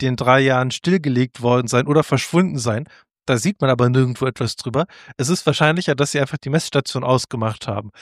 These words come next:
Komisch.“ Und das war an mehreren Stellen so, dass ich mir gedacht habe, „Wie kann's eigentlich sein, dass wir erlauben, dass es so große Lücken in öffentlichen Datensätzen gibt?“ Und das sieht dann für mich schnell so aus wie,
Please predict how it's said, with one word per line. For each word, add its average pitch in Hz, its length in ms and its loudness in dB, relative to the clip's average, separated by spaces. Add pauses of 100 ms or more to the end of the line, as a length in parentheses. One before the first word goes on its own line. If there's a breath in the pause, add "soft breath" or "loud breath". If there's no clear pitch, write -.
(140 loud breath)
Komisch.“ 139 580 0 (540 loud breath)
Und 165 180 2 (440 loud breath)
das 131 320 -2 (120)
war 135 240 4
an 123 100 0
mehreren 139 380 2
Stellen 131 280 0
so, 131 80 -6
dass 120 120 -4
ich - 60 -16
mir 127 80 -6
gedacht 127 260 -4
habe, 127 200 -2 (260)
„Wie 123 100 -8
kann's 147 300 -2
eigentlich 131 260 -6
sein, 135 220 2
dass 135 240 -6
wir 127 160 0 (440)
erlauben, 131 500 2
dass 139 180 -4
es 127 100 -8
so 139 120 -2
große 143 360 0
Lücken 127 420 -2
in 156 200 -6
öffentlichen 135 420 -6
Datensätzen 117 600 -2
gibt?“ 131 280 -6 (840 loud breath)
Und 113 440 2
das 127 180 -4
sieht 139 160 -2
dann 120 140 0
für 127 160 2
mich 120 300 0
schnell 127 280 2
so 120 160 0
aus 123 380 -2
wie, 117 260 -2